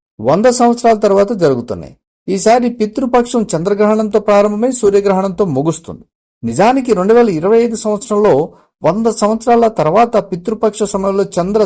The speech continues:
సూర్య గ్రహణాలు ఒకేసారి సంభవిస్తాయి. చంద్రగ్రహణం రెండు వేల ఇరవై ఐదు సెప్టెంబర్ ఏడున, సూర్యగ్రహణం రెండు వేల ఇరవై ఐదు సెప్టెంబర్ ఇరవై ఒకటిన సంభవిస్తాయి. పితృపక్షంలో సంభవించే గ్రహణ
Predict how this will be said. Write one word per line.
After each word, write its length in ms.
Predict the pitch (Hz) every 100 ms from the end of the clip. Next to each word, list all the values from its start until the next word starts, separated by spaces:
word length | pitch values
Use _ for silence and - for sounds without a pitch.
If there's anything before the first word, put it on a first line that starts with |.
| 202
సూర్య 260 | 180 202 175
గ్రహణాలు 400 | 165 180 214 151
ఒకేసారి 580 | 143 233 233 208 202
సంభవిస్తాయి. 580 | 208 160 135 104 - - _ _ _ _ _
చంద్రగ్రహణం 640 | - 165 240 254 247 240 165 196 - _ _ _ _ _
రెండు 220 | 123 165 226
వేల 140 | 240
ఇరవై 220 | 190 214 220
ఐదు 120 | 220 226
సెప్టెంబర్ 520 | 190 175 214 208 180
ఏడున, 380 | 143 190 240 247
సూర్యగ్రహణం 760 | 240 196 202 208 196 160 127 _ _ -
రెండు 140 | 175
వేల 140 | 220 196
ఇరవై 180 | 202
ఐదు 120 | 220 202
సెప్టెంబర్ 540 | 170 165 208 208 165
ఇరవై 400 | 104 110 175 220
ఒకటిన 300 | 208 214 226 143 147 _ _
సంభవిస్తాయి. 720 | - 175 170 131 - 104 85 _ _ _ _
పితృపక్షంలో 640 | 190 226 240 254 254 254 247
సంభవించే 520 | 240 226 233 214 214 127
గ్రహణ 300 | 131 165